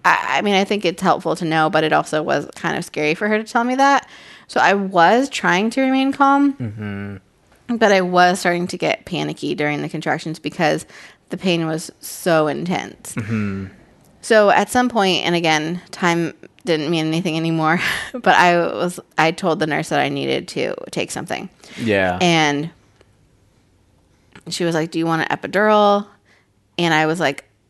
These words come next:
Speaker 1: "I don't know." I think I just was, like, moaning,
Speaker 2: <laughs>
Speaker 1: basically, and telling her, like, "I don't know."
Speaker 2: Yeah.
Speaker 1: And, um, so I think I, I asked if I could just do something else first. So she was
Speaker 2: Mm-hmm.
Speaker 1: like, "Yes, we can give you, um,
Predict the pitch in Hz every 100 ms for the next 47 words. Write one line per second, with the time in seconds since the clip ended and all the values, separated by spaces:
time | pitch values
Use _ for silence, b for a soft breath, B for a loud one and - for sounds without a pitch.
0 | - 175 202 170 156 160 80 78 180 190
1 | 190 185 175 - _ - - 170 170 _
2 | _ _ - 165 170 180 175 175 165 160
3 | 175 170 190 180 160 208 170 165 190 175
4 | 170 165 - - 202 208 196 180 87 160
5 | - 110 98 92 87 87 87 190 180 170
6 | 180 - - 175 156 160 156 190 _ _
7 | _ _ _ - 214 190 - 285 349 277
8 | - _ _ _ 175 165 165 180 - 185
9 | 165 185 165 - 165 156 165 151 147 151
10 | - - - - - - B B B -
11 | 196 180 202 175 170 165 - 175 165 175
12 | 170 170 185 175 165 160 - 151 143 139
13 | -